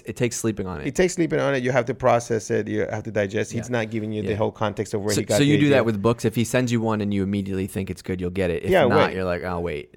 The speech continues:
Speaker 2: I wait. You know what I
Speaker 1: Yeah.
Speaker 2: mean? I, I, or I see him reading. I w-, you know, you know, y-, I also can measure how good the book is by the number of s-, of, uh, screenshots David sends me.
Speaker 1: Correct.
Speaker 2: You know, photographs of pages, through, through WhatsApp.
Speaker 1: Yeah.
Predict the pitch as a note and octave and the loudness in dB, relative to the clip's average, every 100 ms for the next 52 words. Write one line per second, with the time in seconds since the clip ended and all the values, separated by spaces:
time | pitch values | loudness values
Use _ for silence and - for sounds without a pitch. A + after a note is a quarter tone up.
0 | - C3 F3 B2+ - C3 B2 B2+ B2 A#2+ | -4 0 2 2 0 -2 0 0 -2 0
1 | B2+ - - A#2 E3+ F3 D#3 C#3 - D3 | 0 -2 -8 -4 4 6 6 2 -2 -2
2 | B2 D3+ E3 D#3+ B2 A#2 B2+ - C3+ C#3 | 0 2 2 2 -2 -4 -8 -8 -2 2
3 | C3 C#3 D3+ D3 C3+ - C#3 - B2+ B2 | 2 2 2 2 0 -6 -12 -2 2 4
4 | B2+ B2 B2+ A2+ A#2 - A2+ A2 - - | 2 -2 -2 0 0 0 0 0 -2 0
5 | A2 G#2+ G#2+ A2 F#2 G2+ G2 G#2+ G2+ - | 0 0 -2 -2 -2 -4 0 0 0 -2
6 | G2+ G#2 G#2+ A2 G#2+ G#2+ G2+ - - - | -2 -2 -4 -4 -2 -2 -2 -6 -16 -18
7 | - A#2 G#2 G2+ G2 G2 F#2+ A2 - - | -8 -4 -2 0 0 0 -2 -6 -12 -6
8 | B2 A2+ A2+ G2+ - - A#2 G#2 G2+ - | -4 -2 -2 -2 -6 -10 -4 -2 -2 -2
9 | G#2 F#2 F#2 G#2+ F#2+ E2 - - A2 G2+ | -4 -4 -8 -4 -4 -6 -16 -10 -6 -4
10 | - B2 A2+ G#2+ G2+ G#2 - A2+ A2 G2 | 2 2 4 2 0 -4 -2 -2 0 -2
11 | G2 G2 - _ _ _ _ - A2 G#2 | -4 -6 -18 _ _ _ _ -2 0 0
12 | - A2 G2+ F#2+ - G2+ - F#2 F#2+ | -2 -2 0 0 2 0 0 -2 -4